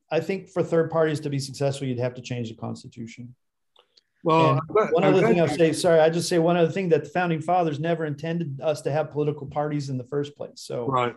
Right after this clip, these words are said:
Speaker 1: even
Speaker 2: You
Speaker 1: the
Speaker 2: see
Speaker 1: two-party
Speaker 2: that
Speaker 1: system is, is beyond them.
Speaker 2: Remember the Jefferson, Jefferson Burr tie in eighteen hundred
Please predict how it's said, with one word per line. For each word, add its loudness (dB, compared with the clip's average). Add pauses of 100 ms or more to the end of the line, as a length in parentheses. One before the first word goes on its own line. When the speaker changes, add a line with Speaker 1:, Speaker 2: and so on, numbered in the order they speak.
(240)
Speaker 1:
even 2
Speaker 2:
You 4
Speaker 1:
the 0
Speaker 2:
see 4
Speaker 1:
two-party 4
Speaker 2:
that -6
Speaker 1:
system -4
is, -4 (120)
is -4
beyond -2
them. -10 (440)
Speaker 2:
Remember 6
the 2
Jefferson, 0
Jefferson 0
Burr 2
tie -2 (320)
in -4
eighteen -2
hundred -2